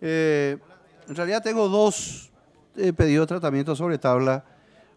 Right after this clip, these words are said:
Uno va dirigido nuevamente a la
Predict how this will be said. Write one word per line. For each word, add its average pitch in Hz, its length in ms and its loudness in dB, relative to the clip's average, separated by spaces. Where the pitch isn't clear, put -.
Uno 185 340 4
va 170 160 6
dirigido 175 960 2
nuevamente 156 840 2
a 156 160 2
la 143 560 0